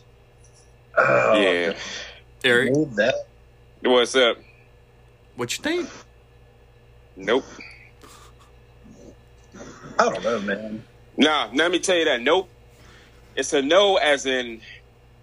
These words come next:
Speaker 2: the, um, it's a whole nother,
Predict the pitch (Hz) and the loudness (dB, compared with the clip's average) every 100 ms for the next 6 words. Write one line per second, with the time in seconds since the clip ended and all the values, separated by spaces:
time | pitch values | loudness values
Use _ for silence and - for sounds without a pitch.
0 | _ - - - 113 107 104 101 98 92 | _ -20 -20 0 4 6 6 4 2 -2
1 | 92 - - - - - - - - - | -12 -20 -20 -20 -20 -20 -20 -20 -20 -20
2 | - - - 120 131 113 131 131 123 113 | -20 -20 0 2 4 4 4 2 0 0
3 | 101 | -2